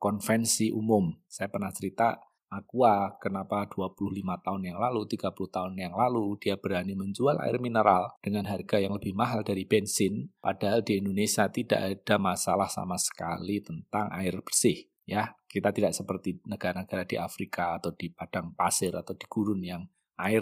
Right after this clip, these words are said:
itu akan sulit dapat. Kita air melimpah di mana-mana. Tapi itu ternyata menjadi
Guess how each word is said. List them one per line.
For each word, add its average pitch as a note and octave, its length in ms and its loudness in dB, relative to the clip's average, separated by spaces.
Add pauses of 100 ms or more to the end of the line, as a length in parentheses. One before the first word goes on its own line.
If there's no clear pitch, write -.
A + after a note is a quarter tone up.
itu G2+ 240 0
akan G2 240 0
sulit G#2+ 320 0
dapat. - 400 -4
Kita - 320 -8
air B2 240 0
melimpah G2 400 0
di - 80 -6
mana-mana. F2 560 -6 (160)
Tapi G2+ 320 0
itu G2+ 80 -4
ternyata F#2+ 400 -2
menjadi G2 640 -2